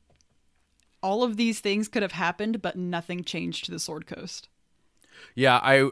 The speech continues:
Speaker 2: I was, uh, we talked about this on Champions of Lore, and Aaron said that I, that, I, I believe it was that,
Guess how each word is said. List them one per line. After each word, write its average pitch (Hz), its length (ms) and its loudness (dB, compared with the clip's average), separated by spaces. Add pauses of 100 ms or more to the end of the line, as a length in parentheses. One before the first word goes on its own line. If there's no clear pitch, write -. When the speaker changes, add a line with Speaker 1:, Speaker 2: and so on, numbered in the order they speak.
Speaker 2:
I 120 160 2
was, 120 640 0 (140)
uh, 107 80 -2
we 113 80 -2
talked - 280 0
about 151 120 2
this 127 160 -4
on 101 100 -2
Champions 95 520 -6
of 85 80 -6
Lore, 87 640 -2
and 87 340 -6
Aaron 95 320 -4
said 87 380 -2
that 87 320 0 (240)
I, 92 360 -6
that, 87 360 -10 (400)
I, - 460 -12
I - 20 -8
believe 117 340 0
it 160 40 2
was 127 180 4
that, 104 240 4